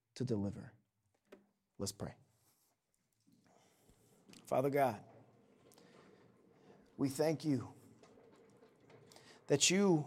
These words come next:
in the person of Jesus, embody the right way of living.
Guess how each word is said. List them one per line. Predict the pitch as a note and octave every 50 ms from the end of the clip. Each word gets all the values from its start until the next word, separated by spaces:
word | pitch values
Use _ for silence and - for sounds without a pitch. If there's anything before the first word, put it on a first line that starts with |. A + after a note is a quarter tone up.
| - - -
in | D#3+
the | D#3+ D3
person | - F3 F3 D#3+ - F3 E3+
of | D3+
Jesus, | C3+ B2+ D3 E3 E3 C#3 D3 C3 -
embody | D3 C#3 B2+ C3+ C3+ D3 D3+ D3+ D3
the | C3 C3+
right | C3 C3 C3 C3 B2
way | C3 C3 C3
of | B2 A2 A2+
living. | B2 A#2+ A2+ G2 F2